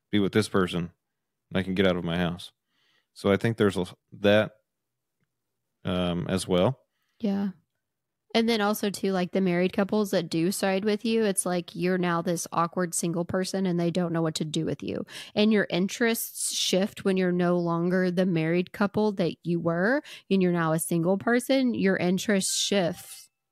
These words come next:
Speaker 1: Right. Well, they don't wanna invite you over to hang out and be only one person, because then the vulnerability is there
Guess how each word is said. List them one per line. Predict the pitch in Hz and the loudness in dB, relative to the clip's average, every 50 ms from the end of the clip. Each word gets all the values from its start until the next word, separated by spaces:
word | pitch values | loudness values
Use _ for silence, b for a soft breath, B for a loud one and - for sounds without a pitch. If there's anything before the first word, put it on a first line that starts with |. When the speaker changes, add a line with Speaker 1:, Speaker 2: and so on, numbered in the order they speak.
| _ _ _ _ _ _ _ _ _ _ _ - | _ _ _ _ _ _ _ _ _ _ _ -2
Speaker 1:
Right. | 131 139 143 107 90 87 - | 2 4 4 4 4 2 0
Well, | - 107 101 101 | 0 0 2 2
they | 98 113 | 4 4
don't | 117 120 113 | 2 2 2
wanna | 107 104 101 | 2 2 0
invite | 95 92 98 98 95 - - | 0 2 2 2 2 0 -2
you | 85 87 92 92 | -2 0 2 2
over | 92 90 87 87 | 2 2 2 2
to | 87 85 | 0 2
hang | 87 90 87 85 | 2 2 2 2
out | 92 101 92 87 - - - - | 4 4 4 2 0 -2 -8 -8
and | 76 92 90 85 | -6 -4 -4 -2
be | 82 87 82 85 82 80 80 _ _ - | 0 -2 -2 -2 -4 -4 -6 _ _ -10
only | - 87 92 90 85 | -4 -2 -2 0 0
one | 85 90 90 85 82 | 0 0 0 0 2
person, | 98 98 101 92 - 78 78 80 82 85 - _ _ _ _ _ _ _ _ _ _ _ - - | 2 2 2 2 0 -2 -6 -6 -6 -8 -12 _ _ _ _ _ _ _ _ _ _ _ -10 -4
because | 92 92 - - 85 87 85 82 - - - - _ _ _ _ | -4 -4 -2 -2 -2 -2 -2 -2 -4 -10 -14 -16 _ _ _ _
then | - - 101 104 107 104 101 101 95 - _ _ - | -6 0 2 2 4 4 2 -2 -4 -6 _ _ -16
the | 92 - 98 | -6 -2 2
vulnerability | 98 95 95 92 87 87 87 101 110 113 104 90 90 90 | 4 4 4 4 2 0 2 4 4 4 4 2 2 0
is | 87 82 | 0 0
there | 92 92 90 90 92 92 92 - | 0 0 2 2 2 0 -2 -6